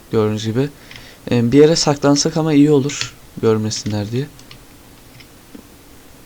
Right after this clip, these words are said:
Em, hala takmıyorlar bu arada.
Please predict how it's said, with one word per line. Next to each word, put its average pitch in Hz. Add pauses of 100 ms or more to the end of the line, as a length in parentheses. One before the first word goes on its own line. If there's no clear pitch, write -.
(1600)
Em, 113
hala 143
takmıyorlar 107
bu 104
arada. 120